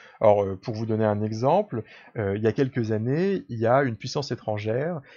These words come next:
euh, qui a, euh, pénétré la boîte, euh, la boîte mail de l'Élysée. Et, euh, quand on s'intéresse à leur méthode, alors j'ai juste lu une brève dans la presse,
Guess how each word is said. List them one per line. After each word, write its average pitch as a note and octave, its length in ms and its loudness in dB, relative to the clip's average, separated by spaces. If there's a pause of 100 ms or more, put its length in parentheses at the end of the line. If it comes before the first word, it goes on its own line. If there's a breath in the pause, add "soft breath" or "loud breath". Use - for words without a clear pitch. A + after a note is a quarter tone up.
(160 soft breath)
euh, A2 120 -2 (140)
qui - 160 0
a, D#3+ 180 6
euh, A2+ 140 4
pénétré B2+ 480 -2
la C3+ 100 2
boîte, C3 400 -2
euh, G2+ 300 -4
la G#2+ 100 0
boîte A#2+ 300 0
mail C#3+ 200 -2
de A#2+ 100 -6
l'Élysée. G#2 440 -6 (720 soft breath)
Et, E3+ 380 6
euh, A2 160 2 (160)
quand - 240 -6
on C3+ 100 0
s'intéresse C#3+ 480 0
à B2 60 2
leur G#2+ 160 4
méthode, C3+ 440 2
alors A2 200 4
j'ai G2 100 -6
juste A#2 360 -8
lu A2 280 -4
une G#2+ 100 -6
brève A2+ 260 2
dans G#2+ 120 0
la G2 80 -2
presse, - 460 -2